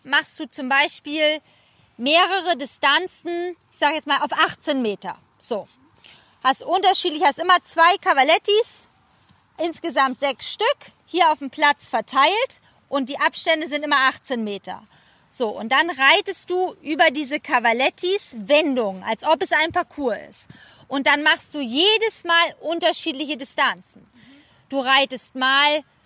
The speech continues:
mit vier Galoppsprüngen vorwärts. Das ist ziemlich vorwärts, weil über ein Cavaletti landet er nicht weit. Das heißt, achtzehn Meter ist dann schon wirklich Mittelgalopp. Dann reitest du beim nächsten Mal fünf Galoppsprünge,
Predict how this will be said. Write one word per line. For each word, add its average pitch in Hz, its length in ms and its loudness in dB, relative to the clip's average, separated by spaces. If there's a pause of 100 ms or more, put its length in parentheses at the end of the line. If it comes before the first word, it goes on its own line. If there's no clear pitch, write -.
(120)
mit 240 400 -6 (160)
vier 349 340 0
Galoppsprüngen 247 640 -2
vorwärts. 339 720 0
Das 294 160 -2
ist 311 320 -6
ziemlich 403 400 -2
vorwärts, 277 400 0
weil 269 260 0
über 302 180 2
ein 277 100 2
Cavaletti 285 560 0
landet 277 400 2
er 269 120 0
nicht 254 220 -4
weit. 240 300 4
Das - 120 -6
heißt, 247 280 0 (180)
achtzehn 277 320 -4
Meter 330 260 0
ist 339 140 0
dann 302 140 0
schon 285 340 -2 (180)
wirklich 262 320 -6
Mittelgalopp. 370 600 0 (640)
Dann 320 220 4
reitest 277 380 0
du 294 40 -8
beim 254 200 2
nächsten 294 400 -4
Mal 220 180 0
fünf 349 320 -6
Galoppsprünge, 381 560 -2